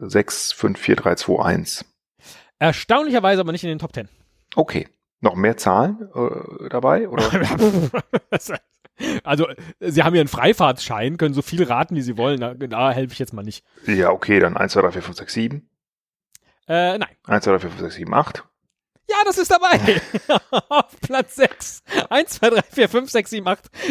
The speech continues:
Speaker 2: Ich nehme an, das ist für die Leute, die denken, boah, nee, eins, zwei, drei, vier, fünf, sechs ist zu unsicher. <laughs>
Speaker 1: Naja, oder da, wo die sagen, ne, sie müssen aber mindestens acht.
Speaker 2: Ja, das ist richtig.
Speaker 1: Okay, ähm, dann würd ich sagen, ist noch dabei,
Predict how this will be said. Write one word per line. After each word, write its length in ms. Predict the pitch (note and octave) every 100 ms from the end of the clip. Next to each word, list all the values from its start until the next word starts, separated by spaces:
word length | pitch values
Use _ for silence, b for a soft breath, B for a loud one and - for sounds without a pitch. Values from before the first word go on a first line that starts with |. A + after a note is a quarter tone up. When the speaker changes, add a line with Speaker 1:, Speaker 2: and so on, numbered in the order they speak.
| B
Speaker 2:
Ich 80 |
nehme 180 | F#3+ G#3+
an, 120 | F3+
das 180 | G3+ -
ist 140 | A3+ -
für 100 | F#3
die 140 | F#3
Leute, 260 | E3+ F3 F3
die 100 | C#3+
denken, 320 | D3+ - E3+ B B -
boah, 120 | G#2
nee, 120 | C3
eins, 160 | B2 C#3+
zwei, 60 |
drei, 100 | C3
vier, 80 | C3+
fünf, 220 | - D3
sechs 240 | - C3 -
ist 120 | -
zu 100 | D#3+
unsicher. 500 | C#3+ D3+ - - G3+ -
<laughs> 80 | -
Speaker 1:
Naja, 300 | G#2+ A#2 G2+
oder 240 | G2+ F#2
da, 260 | F2+ F#2 F#2+
wo 120 | G2
die 80 | F#2+
sagen, 160 | F#2 F#2+
ne, 240 | A2+ -
sie 80 | F#2
müssen 180 | F#2 G#2
aber 140 | F2+
mindestens 320 | G2 A2+ G2
acht. 400 | - - - - - B B B B B D#4+ E4
Speaker 2:
Ja, 140 | D#3+ E3
das 180 | F#3+
ist 120 | A3 F#3
richtig. 140 | C#3
Speaker 1:
Okay, 220 | - A2+ - B B
ähm, 480 | - G2+ F#2+ F#2 F2+
dann 260 | F#2 G2 G2+
würd 160 | G#2+
ich 140 | A2 -
sagen, 560 | G#2 G2 G2+ G2+ G2 -
ist 180 | - -
noch 220 | F#2+ -
dabei, 720 | F2+ F2 F2 E2+ F#2 F#2+ -